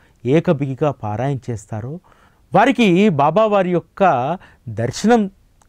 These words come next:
కలుగుతుందట. అంతేకాదు, అల్లజడులతో, సమస్యలతో ఉన్నటువంటి వారికి స్తవన మంజరి ఉపశమనం కూడా కలిగిస్తుంది. ఈసారి స్తవన మంజరి ఉత్సవాన్ని మనము షిరిడీలో చేయబోతున్నాం.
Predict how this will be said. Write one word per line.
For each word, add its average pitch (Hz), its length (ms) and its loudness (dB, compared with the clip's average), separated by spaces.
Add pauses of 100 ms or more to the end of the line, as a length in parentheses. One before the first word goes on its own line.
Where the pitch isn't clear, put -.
కలుగుతుందట. 135 480 -4 (760)
అంతేకాదు, 185 720 2
అల్లజడులతో, 165 680 2
సమస్యలతో 156 680 -2
ఉన్నటువంటి 135 480 -4
వారికి 127 680 -2 (280)
స్తవన 135 400 0
మంజరి 147 580 0
ఉపశమనం 135 760 -6
కూడా 135 180 -2
కలిగిస్తుంది. 113 640 -12 (1000)
ఈసారి 170 320 2
స్తవన 165 380 0
మంజరి 180 360 2
ఉత్సవాన్ని 160 520 -2
మనము 135 580 -6 (440)
షిరిడీలో 139 340 -2
చేయబోతున్నాం. 113 600 -12